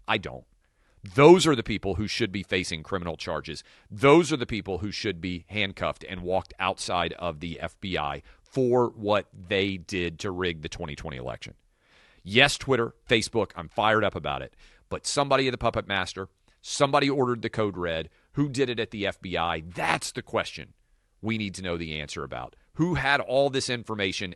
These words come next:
and still created the rig job? Finally, uh, I've got so many different shows that I'm doing right now. I'm running around like crazy. I'll be on Fox News a great deal. Uh, as we get ready for the Super Bowl.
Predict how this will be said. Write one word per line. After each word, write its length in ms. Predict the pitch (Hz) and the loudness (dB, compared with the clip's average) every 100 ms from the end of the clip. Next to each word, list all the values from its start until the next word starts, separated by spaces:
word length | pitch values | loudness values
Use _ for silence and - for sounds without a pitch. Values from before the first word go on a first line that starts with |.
| - | -8
and 160 | 98 | -8
still 220 | - 107 | -4 -4
created 420 | 90 101 87 80 76 | -4 -4 -4 -4 -6
the 80 | |
rig 220 | 76 78 60 | -6 -8 -10
job? 280 | 58 50 - _ - - - - | -14 -16 -20 _ -18 -18 -16 4
Finally, 500 | 170 190 170 143 131 - - - | 10 10 10 4 0 -10 -10 4
uh, 280 | 131 131 123 | 10 10 10
I've 120 | 170 | 6
got 160 | 175 - | 6 2
so 160 | 165 | 0
many 160 | 147 139 | -2 -2
different 280 | 127 143 117 | -4 -4 -4
shows 300 | 135 127 123 | 0 0 -2
that 80 | |
I'm 100 | 120 | -4
doing 220 | 117 123 120 | -2 0 2
right 160 | 117 | 0
now. 180 | 113 117 | 2 0
I'm 100 | 113 | 0
running 180 | 110 113 | -2 -2
around 280 | 107 107 104 | 0 0 0
like 160 | 98 | -2
crazy. 400 | - 123 113 101 | -2 -2 0 0
I'll 80 | 104 | -2
be 120 | 107 | 0
on 100 | 107 | -2
Fox 320 | 98 120 107 | 2 2 0
News 240 | 117 113 98 | -2 -4 -4
a 40 | |
great 220 | 104 101 | -4 -4
deal. 300 | 85 113 104 - _ _ _ _ _ _ - - | -2 0 -2 -2 _ _ _ _ _ _ -14 0
Uh, 160 | 127 110 | 2 4
as 160 | 131 | 2
we 80 | 127 | 0
get 140 | 127 | -2
ready 200 | 120 113 | 0 0
for 140 | 107 107 | -2 -6
the 60 | |
Super 260 | 95 127 98 | -6 -6 -4
Bowl. 280 | 85 78 | -4 -4